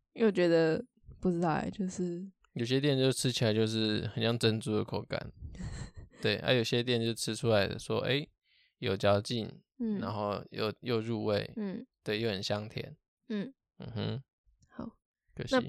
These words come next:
Speaker 1: 撇除这些副料不说呢，我觉得它仙草本身算是蛮合我胃口的，因为它甜度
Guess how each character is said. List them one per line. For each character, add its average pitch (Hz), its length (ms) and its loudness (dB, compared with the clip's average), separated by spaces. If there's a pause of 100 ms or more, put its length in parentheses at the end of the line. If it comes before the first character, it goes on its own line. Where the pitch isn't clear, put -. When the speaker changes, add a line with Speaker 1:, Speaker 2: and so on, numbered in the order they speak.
(140)
Speaker 1:
撇 190 180 6
除 190 180 2
这 214 140 6
些 233 180 6
副 220 360 4
料 190 260 6
不 185 160 0
说 165 420 0
呢， 156 280 0
我 156 120 0
觉 208 80 -2
得 175 120 2
它 196 40 2
仙 220 240 0
草 165 220 0
本 - 320 -4
身 160 340 -2
算 196 220 0
是 202 100 0
蛮 175 320 2
合 170 240 2
我 165 140 4
胃 - 320 2
口 - 260 -8
的， - 140 -8 (460)
因 277 100 6
为 277 80 8
它 311 180 6
甜 180 380 2
度 190 420 4